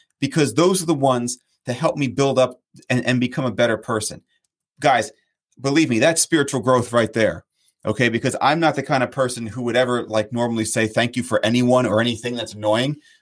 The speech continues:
Okay. But for me to say that, and what's happening is I'm transitioning from a person who sees these things as problems for God to solve. And instead, I'm seeing them as stepping stones. I'm seeing them as ways for God to solve a problem in me.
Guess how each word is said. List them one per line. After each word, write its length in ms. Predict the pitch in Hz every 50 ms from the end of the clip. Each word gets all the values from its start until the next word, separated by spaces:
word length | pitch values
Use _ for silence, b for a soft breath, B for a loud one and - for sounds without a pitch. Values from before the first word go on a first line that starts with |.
| b b
Okay. 220 | 113 - 139 131
But 120 | 127 135 -
for 100 | - -
me 100 | 185 196
to 80 | 190 185
say 140 | - 196
that, 180 | 202 196 - B B B B B B -
and 120 | 160 165
what's 180 | 170 180 180 -
happening 460 | - 214 226 240 233 208 175 170 160 160
is 240 | 165 165 160 160 - b b b b b b -
I'm 240 | 143 151 147 143
transitioning 1000 | - - - - 175 170 165 165 147 156 202 208 - - 190 185 165 156 156 147 147 _ b b b b b _
from 140 | - 147
a 80 | 151 143
person 380 | 151 - 185 185 190 190 196 180
who 180 | 147 143 143 143
sees 380 | - - - 175 175 170 143
these 220 | - 160 160 156 -
things 280 | - 156 147 143 139
as 160 | - 120 120
problems 560 | 120 - - - 170 165 175 156 160 151 135 -
for 140 | - 135
God 300 | 117 98 139 139 151 156
to 80 | 147 143
solve. 380 | 139 - 123 107 101 101 98 - b b b b b b -
And 200 | 127 131 131 131
instead, 240 | 131 127 - 170 160
I'm 120 | 147 139
seeing 220 | 135 - 156 151
them 100 | 143 135
as 120 | 123 120 -
stepping 380 | - - 131 131 - 160 151
stones. 260 | 139 - 135 113 104 -
I'm 120 | - 113
seeing 260 | - - - 143 147
them 140 | 147 139 127
as 240 | 110 120 117 107 110 _
ways 400 | - 120 127 135 139 135 135 -
for 160 | - - 123 104
God 320 | - 131 127 131 127 127
to 80 | 120 -
solve 340 | - - 123 117 113 110 - b b b b
a 60 | -
problem 420 | 120 - - 131 120 117 120 117 107
in 180 | 104 104 107
me. 460 | 113 127 143 139 117 101 98 104 101